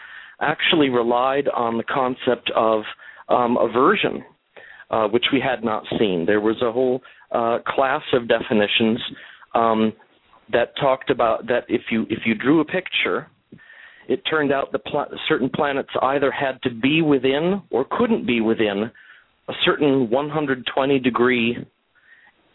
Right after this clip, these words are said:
uh, area of the chart. And so we saw all sorts of connections,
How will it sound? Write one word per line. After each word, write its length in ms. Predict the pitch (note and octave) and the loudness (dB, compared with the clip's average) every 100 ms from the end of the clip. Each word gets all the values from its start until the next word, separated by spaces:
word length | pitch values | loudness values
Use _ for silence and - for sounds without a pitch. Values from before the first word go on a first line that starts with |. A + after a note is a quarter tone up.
| _ - | _ -4
uh, 300 | G#2+ G2+ G2 - D#2 - | 0 2 0 2 0 0
area 580 | E2 F3+ G#3 B2 F2+ A2+ - _ - | 0 2 2 0 -2 -4 -8 _ -4
of 180 | A#2 A2 | -2 -2
the 80 | - - | -2 0
chart. 260 | A#3 - - - - - - - - | 0 0 -6 -18 -20 -20 -18 -12 -6
And 120 | B2+ - | -2 0
so 100 | C#3+ | 0
we 160 | C#3+ C#3+ | 0 -2
saw 80 | E3 | 0
all 360 | C#3+ - F#3 G#3+ | 0 2 0 0
sorts 240 | G3 F3 - | -2 -4 -4
of 80 | B2+ | -8
connections, 680 | - C3+ C#3 - A2+ F#2 | -4 -4 -2 -2 0 -2